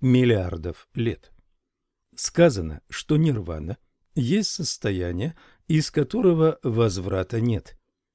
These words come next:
Всё же утверждается, что могут быть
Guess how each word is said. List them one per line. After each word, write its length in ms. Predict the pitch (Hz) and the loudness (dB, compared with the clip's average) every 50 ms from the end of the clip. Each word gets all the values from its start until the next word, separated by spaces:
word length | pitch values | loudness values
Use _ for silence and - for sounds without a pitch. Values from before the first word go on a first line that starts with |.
| _ _ | _ _
Всё 320 | - - - 139 127 123 | -10 -4 2 4 4 4
же 160 | 98 120 131 | 6 4 2
утверждается, 840 | 139 143 135 151 147 151 147 139 135 160 160 156 151 - - - 135 | 2 2 0 -2 -4 -4 -2 -2 0 2 2 2 0 -2 -2 -4 -4
что 220 | - - - 131 | -4 -2 -2 -2
могут 340 | 110 101 95 92 90 98 98 | -2 0 -2 -2 -4 -6 -6
быть 300 | 104 120 147 143 - - | -4 -4 -4 -4 -6 -14